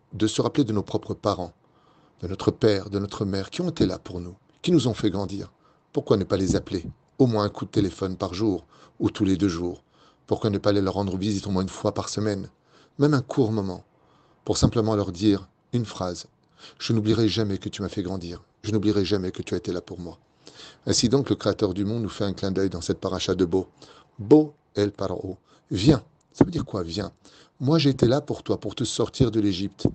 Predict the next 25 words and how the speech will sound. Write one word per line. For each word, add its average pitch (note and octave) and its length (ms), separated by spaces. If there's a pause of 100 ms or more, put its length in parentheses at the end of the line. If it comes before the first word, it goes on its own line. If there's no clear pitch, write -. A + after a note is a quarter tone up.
(340)
J'ai A2 140
pris - 180
le B2 120
temps C3+ 220
de G#2+ 100
descendre. G2 500
Je F2+ 80
n'ai G2+ 60
envoyé G2 240
personne G#2 360
d'autre F#2 180
que G2+ 100
moi-même. F2+ 380 (520)
Pourquoi, - 400
pour F#2 160
moi, G2 200
tu - 140
n'as F#2 120
jamais F#2 340
le F2 120
temps ? - 240 (380)
Tu E3+ 120
es - 20
toujours F#2 320
fatigué, A#2+ 540